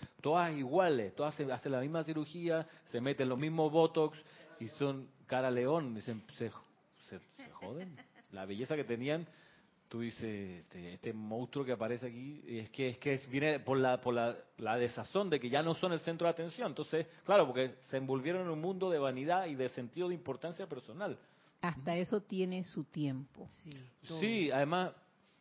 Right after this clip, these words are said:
Speaker 1: ver en, en una pantalla grande a una señora adulta, mayor, llena de arrugas, yo no veo de dónde que eso es repelente. Si,
Speaker 3: Para nada.
Speaker 1: para nada, o sea, tiene su belleza, su encanto.
Speaker 3: Claro.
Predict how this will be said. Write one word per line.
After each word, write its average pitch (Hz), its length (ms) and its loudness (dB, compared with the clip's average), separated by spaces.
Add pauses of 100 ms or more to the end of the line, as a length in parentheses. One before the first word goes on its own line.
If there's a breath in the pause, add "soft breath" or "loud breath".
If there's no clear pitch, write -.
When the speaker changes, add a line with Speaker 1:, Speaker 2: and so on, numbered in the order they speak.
(140)
Speaker 1:
ver 160 320 6
en, 180 220 4
en 143 100 2
una 151 220 2
pantalla 151 540 4
grande 139 440 2
a 113 120 2
una 147 200 2
señora 143 480 -2
adulta, 131 480 2
mayor, 120 560 0 (100)
llena 156 220 2
de 151 60 4
arrugas, 143 460 2
yo 131 120 -2
no 151 160 0
veo 165 300 4 (240)
de 123 60 2
dónde 143 300 2
que 147 120 -2
eso 160 200 0
es 156 160 0
repelente. 131 760 -2 (120)
Si, 107 80 -12
Speaker 3:
Para 151 360 -14
nada. 147 400 -18
Speaker 1:
para 147 180 4
nada, 170 320 4
o 120 60 0
sea, 151 360 2 (1200 soft breath)
tiene 123 220 -6
su 127 160 -4
belleza, 147 400 0
su 131 140 -4
encanto. 139 420 -6
Speaker 3:
Claro. 87 140 -10